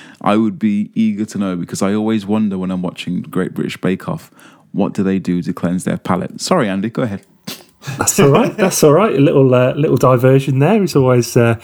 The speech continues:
Speaker 2: <laughs> always welcome. Um, but what, I, I mean, I suppose, uh, yeah, we, we are going through a, a,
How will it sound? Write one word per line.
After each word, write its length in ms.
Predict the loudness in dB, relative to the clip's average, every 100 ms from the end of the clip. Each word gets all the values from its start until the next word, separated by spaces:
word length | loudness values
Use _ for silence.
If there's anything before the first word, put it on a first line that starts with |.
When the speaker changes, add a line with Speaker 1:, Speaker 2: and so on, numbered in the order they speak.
| -10
Speaker 2:
<laughs> 180 | -16 2
always 400 | 2 4 2 2
welcome. 580 | 2 2 0 2 0 0 -8 -12 -10 -12 0
Um, 540 | 4 6 4 0 -6 -10 -20 -20 -20 -20 -2
but 140 | 2 4
what, 160 | 4 2
I, 140 | -4 0
I 60 | 4
mean, 380 | 4 4 0 -8 _ -20 -20 _
I 80 | -2
suppose, 440 | 2 4 4 4
uh, 460 | 2 4 2 -2 -8 -18 -20 -20 -20 0
yeah, 160 | 2
we, 160 | 4 2
we 240 | 4 4
are 120 | 4 4
going 220 | 4 2
through 280 | 4 4 4
a, 20 |
a, 180 | 0 -4